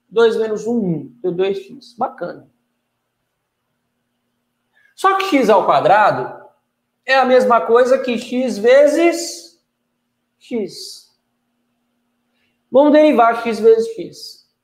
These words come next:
Vou fazer a derivada de x aqui do lado pra você já saber. Qual a derivada de x, ó?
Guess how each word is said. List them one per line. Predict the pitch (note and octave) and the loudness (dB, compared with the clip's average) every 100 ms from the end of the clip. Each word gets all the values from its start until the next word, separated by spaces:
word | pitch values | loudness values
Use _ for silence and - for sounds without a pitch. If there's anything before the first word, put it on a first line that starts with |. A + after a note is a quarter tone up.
| _ _ _ _ _ _ _ _ _ _ _ _ _ _ _ _ _ _ _ _ _ _ _ _ _ | _ _ _ _ _ _ _ _ _ _ _ _ _ _ _ _ _ _ _ _ _ _ _ _ _
Vou | G3+ B3+ | -4 0
fazer | D#4+ - G3+ | 0 2 -2
a | |
derivada | F#3 F3 F3+ - | -2 0 0 -2
de | - | -6
x | G3+ | -8
aqui | F#3 F#3+ | -6 -6
do | G3+ | 0
lado | G3 E3 D3 | 2 2 0
pra | D3 | -6
você | - D#3 C#3+ - - | -6 -6 -6 -12 -8
já | C#3 | -2
saber. | D3+ - D3 B2 B2+ | 0 0 -4 -4 -2
Qual | C#4+ | 2
a | |
derivada | D4+ D4+ C4+ C#4 C4 | 2 2 2 2 2
de | A#3 | 0
x, | - G3 E3+ B2+ | -4 -4 -2 -2
ó? | C3+ D3 | -6 -10